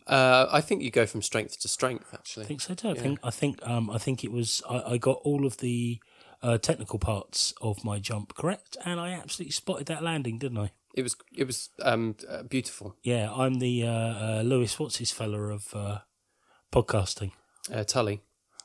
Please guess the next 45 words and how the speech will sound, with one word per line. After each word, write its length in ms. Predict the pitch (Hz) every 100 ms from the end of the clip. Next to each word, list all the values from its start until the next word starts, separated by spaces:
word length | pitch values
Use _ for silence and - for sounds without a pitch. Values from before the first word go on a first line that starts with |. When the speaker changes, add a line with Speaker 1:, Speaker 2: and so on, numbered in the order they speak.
| _
Speaker 2:
Yeah. 160 | 95 - _ _ - - _ - - _ _ _
He's 120 | -
in 80 | 170
Game 180 | 175 175
of 80 |
Thrones, 360 | - 175 175 -
is 100 | 185
he? 120 | 196 - - - - _
Speaker 1:
Hmm? 120 | - 214 - _ -
Speaker 2:
Yeah. 180 | 143 135 _ - - - - -
Uh, 380 | 180 190 196 -
okay, 280 | 202 196 190
so, 260 | - 196 190
uh, 440 | 180 185 175 180 -
uh, 140 | - - - -
as 220 | 190 170
we 80 | 170
said 200 | - 160
right 140 | 160 143
at 60 |
the 80 | 143
top, 380 | - 160 143 -
uh, 220 | 135 131 123
we're 100 | 131
gonna 160 | 131 131
watch, 260 | 127 -
uh, 40 | 139
an 100 | 120
episode 280 | 127 - 139
of 60 | 123
Seinfeld 460 | - 170 - 170
today. 340 | - 170 165 156 - - - -
Uh, 140 | 131 131
it's 100 | -
from 320 | - 151 147
season 360 | - 226 180 185
five. 420 | 220 220 135 110
It's 160 | 117
episode 320 | 127 - 113 104
four. 240 | 117 110
It's 120 | 104
The 60 | -
Sniffing 340 | - 123 117
Accountant. 920 | 104 - - 196 175 - 165 208 - - -
Speaker 1:
Mm. 520 | 151 214 104 101